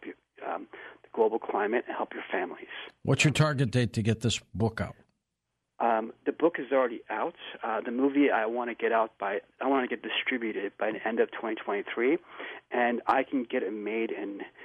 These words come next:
Speaker 1: in four months, post-production, three months afterwards.
Speaker 2: Good for you.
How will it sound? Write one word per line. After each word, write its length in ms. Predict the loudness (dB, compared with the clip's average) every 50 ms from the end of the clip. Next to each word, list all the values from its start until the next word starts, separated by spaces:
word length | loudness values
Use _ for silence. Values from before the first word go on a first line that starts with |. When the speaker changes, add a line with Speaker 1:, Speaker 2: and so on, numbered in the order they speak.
| -18 -18 -20 -20 -20 _ _ -6
Speaker 1:
in 140 | -4 -4 -4 -4 -4 0
four 160 | 2 4 4 4
months, 320 | 2 0 -4 -6 -8 -12 -16 -20 -20 -20 _ -10 -6
post-production, 800 | -6 -6 -6 -6 -8 -4 -2 0 0 0 -2 -4 -4 -6 -8 -6 -2
three 140 | 0 0 2
months 260 | 2 0 -2 -2 0
afterwards. 540 | -2 -2 -2 -2 -6 -10 -8 -6 -4 -4 -4 -2
Speaker 2:
Good 160 | -4 -4 -4
for 180 | -4 -4 -2
you. 320 | 0 0 0 0 0 -2